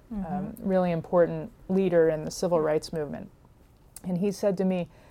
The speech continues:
Speaker 2: "I'm really jealous of all of you that get to organize today, because when I was doing it, all we had was the Bible and Gandhi's autobiography."
Speaker 1: <laughs>
Speaker 2: And he said that, you know, we,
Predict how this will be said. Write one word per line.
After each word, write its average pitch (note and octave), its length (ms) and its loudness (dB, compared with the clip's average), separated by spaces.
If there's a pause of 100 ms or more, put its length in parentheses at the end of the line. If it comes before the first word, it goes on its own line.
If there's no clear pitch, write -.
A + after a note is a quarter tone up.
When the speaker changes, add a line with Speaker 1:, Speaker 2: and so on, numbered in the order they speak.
(160)
Speaker 2:
"I'm F#3+ 80 0
really G#3+ 240 6
jealous F3 480 2
of F3+ 160 2
all E3 180 4
of E3 140 2
you E3 340 0 (380)
that F3 200 2
get F#3+ 200 2
to F#3 100 -6
organize E3 560 -2
today, E3 360 0
because E3 540 -4
when E3+ 240 -6
I F#3+ 120 0
was F#3 180 2
doing E3+ 340 0
it, E3 200 -4
all F3+ 160 4
we F3+ 120 2
had E3+ 300 0
was E3 300 -2
the E3 100 -2
Bible F3 420 2
and E3 160 -4
Gandhi's D#3+ 340 -4
autobiography." D#3 960 -4
Speaker 1:
<laughs> - 60 -12 (540)
Speaker 2:
And F3 100 2
he F#3 80 4
said E3 280 2
that, F3 200 4
you F3+ 80 -2
know, D#3 160 0
we, F3 200 -2